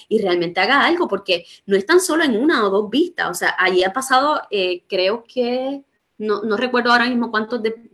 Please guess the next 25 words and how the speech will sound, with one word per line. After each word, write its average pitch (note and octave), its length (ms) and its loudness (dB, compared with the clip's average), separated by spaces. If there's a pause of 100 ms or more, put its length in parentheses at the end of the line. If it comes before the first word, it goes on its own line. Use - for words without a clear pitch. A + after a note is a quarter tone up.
eh, F3 280 -4
cuántas G3 280 -4
personas A#3+ 300 -4
han, A#3 180 -6
han, G3+ 360 -6
han F#3+ 220 -4
depuesto, G3 440 -2
o - 20 -6
sea, F3 320 -4 (200)
cuántos F#3 240 -6
deponentes A3 480 -2
ha G#3 80 2
habido, G#3+ 420 0 (300)
eh, - 200 -4
pero F#3+ 400 2
las G3 180 -2
preguntas A3 580 2
de G3+ 120 -2
Georgie B3+ 260 0
Navarro C4+ 380 -2
no A3+ 180 -2
son D4+ 240 -2 (560)
de B3 220 6
ninguna B3+ 420 2
manera, D#4+ 520 2